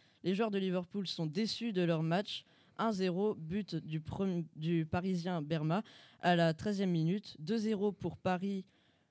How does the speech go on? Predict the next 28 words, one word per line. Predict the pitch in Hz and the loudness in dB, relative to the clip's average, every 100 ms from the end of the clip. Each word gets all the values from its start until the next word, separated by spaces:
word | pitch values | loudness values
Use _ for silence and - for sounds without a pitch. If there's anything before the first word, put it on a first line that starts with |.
| - | -8
but | 156 202 160 | -2 -2 0
de | 156 | 0
Neymar | 151 156 165 208 - | 2 2 2 0 0
à | 165 | 0
la | 160 | 0
trente-septième | 180 208 185 175 | -2 -4 -2 0
minute. | 160 156 185 - - | 2 2 0 -4 -12
Deux | 156 196 - | -2 0 0
un, | 202 214 | 0 0
but | 170 214 | -2 -4
de | 175 | -2
Liverpool | 170 165 156 156 - 208 - | 0 0 -2 -4 -6 -6 -4
à | 165 | -4
la | 160 | -2
quarante-cinquième | 156 214 202 196 - - - - - 165 156 - - 165 | -2 -2 -2 -6 -8 -16 -18 -14 -4 -4 -4 -16 -6 -2
minute | 156 151 156 185 - - - - | 0 0 0 -4 -8 -20 -20 -10
de | 156 160 160 | -2 2 2
Milner. | 156 160 160 208 247 | 2 2 2 0 -2
Ainsi, | - 185 175 165 - - - _ | -4 -2 -2 -4 -12 -16 -20 _
ainsi, | - 170 - 208 220 | -6 -6 -4 -4 -2
les | 175 | -2
Parisiens | 170 175 175 175 208 | 0 0 0 -2 -4
pourront | - 175 170 | -6 -6 -4
participer | 175 165 170 170 165 202 208 | -4 -6 -8 -8 -2 -2 -2
au | 165 | -6
quart | 156 220 | -4 -2
de | 220 | -2
finale. | 214 196 151 156 | -4 -2 -2 -4